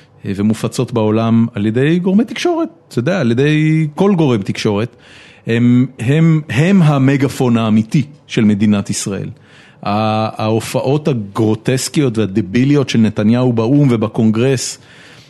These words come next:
הם השופר של מדינת ישראל, ולא... העובדה ששוברים שתיקה, עושים פגישה על איזה שלושים סטודנטים באיזה קמפוס איפשהו, איזה חור תחת,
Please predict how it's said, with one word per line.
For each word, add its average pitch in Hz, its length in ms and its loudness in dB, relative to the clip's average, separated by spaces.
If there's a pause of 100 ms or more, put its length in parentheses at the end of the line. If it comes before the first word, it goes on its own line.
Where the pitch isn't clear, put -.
(120)
הם 151 600 2
השופר 123 520 -2
של 123 140 -2
מדינת 110 460 0
ישראל, 123 540 0
ולא... 135 680 2 (360)
העובדה 110 420 -2
ששוברים 131 640 0
שתיקה, 139 400 -2
עושים 131 420 0
פגישה 139 640 0 (140)
על 123 140 0
איזה 110 240 -2
שלושים 131 380 0
סטודנטים 127 640 0
באיזה 107 220 0
קמפוס 123 480 -4
איפשהו, 110 560 -2
איזה 104 160 -6
חור 123 300 -2
תחת, 117 220 -6